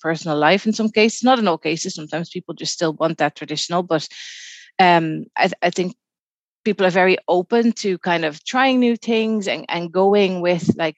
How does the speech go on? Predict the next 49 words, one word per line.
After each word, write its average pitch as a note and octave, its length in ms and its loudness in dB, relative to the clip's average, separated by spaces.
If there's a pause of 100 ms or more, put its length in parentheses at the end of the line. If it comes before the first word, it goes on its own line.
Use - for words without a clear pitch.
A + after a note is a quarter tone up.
the F3+ 60 -12
new F3+ 200 -6
developments E3+ 640 0
and E3 160 -10
going F3+ 360 0
with E3 180 -4
all F3 160 -4
the E3 80 -12
changes, F#3 580 -2
but - 240 -4
they E3 200 4
also D#3+ 640 2 (580)
kind F#3 100 4
of E3+ 80 0
have F3 300 0
ex-, F3 240 2 (140)
expectations F#3 920 0
from F#3+ 400 0
the F#3 140 4
organization E3 840 -2
to D#3+ 200 -4
make D#3+ 220 -2
that D#3 120 2
happen E3+ 380 -2
in D3 100 -6
terms D#3 300 -6
of D3+ 120 -8 (300)
how F3+ 240 4
they, E3+ 320 4
how F3 220 2
they E3+ 160 4
are D#3 100 4
looked D#3+ 280 -6
after. A3+ 380 0
And G3 140 -2
that's E3+ 260 -2
not F3 240 -4
so F3 120 -4
much D#3+ 240 -6
in D#3+ 80 -6
the D#3 80 -4
traditional E3+ 480 -4
sense D#3+ 320 -2
anymore, D#3 280 -2
but D#3 120 -4
they F3+ 100 4
are G3 220 6
looking E3 400 -2
for, D3+ 480 0